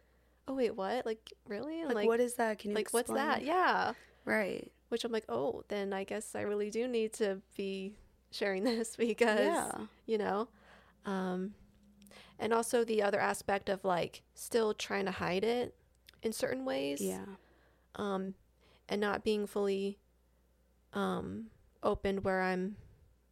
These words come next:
Speaker 1: like, allowing it to show.
Speaker 2: Right.
Speaker 1: And I have my moments where, like, I am talking pretty well, though,
Speaker 2: Mm-hmm.
Speaker 1: or fluently.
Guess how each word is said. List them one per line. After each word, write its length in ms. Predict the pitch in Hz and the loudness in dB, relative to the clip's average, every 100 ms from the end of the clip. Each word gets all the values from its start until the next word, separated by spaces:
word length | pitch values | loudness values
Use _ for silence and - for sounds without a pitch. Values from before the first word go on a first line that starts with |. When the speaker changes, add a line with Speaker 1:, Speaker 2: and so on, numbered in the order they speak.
| _ _ _ - | _ _ _ -4
Speaker 1:
like, 180 | 190 - | -4 -2
allowing 400 | - 120 110 73 | -2 -2 -2 -6
it 100 | - | -8
to 80 | 226 | -6
show. 540 | - 214 202 247 262 - - _ _ | 0 0 0 0 -4 -8 -20 _ _
Speaker 2:
Right. 380 | 226 208 214 233 - _ | -6 -4 -8 -14 -20 _
Speaker 1:
And 100 | - | -2
I 40 | 226 | 0
have 180 | 262 320 | 0 0
my 120 | 320 | 0
moments 500 | 202 190 220 254 - | 2 2 2 0 0
where, 140 | 214 | 0
like, 400 | 202 196 185 - - - | 2 2 0 -4 -12 -4
I 140 | 214 | 0
am 160 | 214 247 | 0 0
talking 340 | 254 240 226 | -4 -2 -4
pretty 240 | 220 196 190 | -2 -2 0
well, 220 | 196 202 | 2 2
though, 440 | - - - 240 - _ - | 2 2 0 -2 -6 _ -6
Speaker 2:
Mm-hmm. 340 | 220 214 247 277 | -6 -4 -6 -2
Speaker 1:
or 240 | 240 214 196 | 2 2 0
fluently. 840 | - 214 202 190 196 190 180 190 | -2 -2 0 0 -2 -2 -2 -2